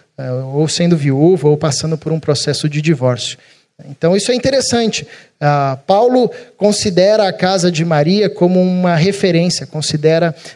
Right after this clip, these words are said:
a casa de Maria como um referencial pra ele ir nesse momento de, de perseguição.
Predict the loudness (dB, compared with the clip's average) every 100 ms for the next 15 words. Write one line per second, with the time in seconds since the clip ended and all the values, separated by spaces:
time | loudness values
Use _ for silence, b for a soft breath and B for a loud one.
0 | -8 -6 -6 -4 -2 0 0 -2 -2 0
1 | 2 0 -2 0 2 2 0 0 0 0
2 | 0 0 -2 B B B -4 0 2 2
3 | 2 2 2 2 0 0 0 0 2 0
4 | 0 -2 0 0 0 b b -14 -4 0
5 | 0 -2 -6 -8 -10 -12 -8 0 0 0
6 | -4 -4 -6 -8 -10